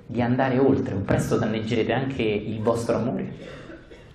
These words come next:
A meno che Rumi non sbagli. Vero?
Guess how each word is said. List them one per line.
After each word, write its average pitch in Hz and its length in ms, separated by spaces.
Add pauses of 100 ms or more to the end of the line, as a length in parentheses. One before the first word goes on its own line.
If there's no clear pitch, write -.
(1200)
A 107 40
meno 117 260
che 110 140
Rumi 110 280
non 95 120
sbagli. 95 460 (2000)
Vero? 110 240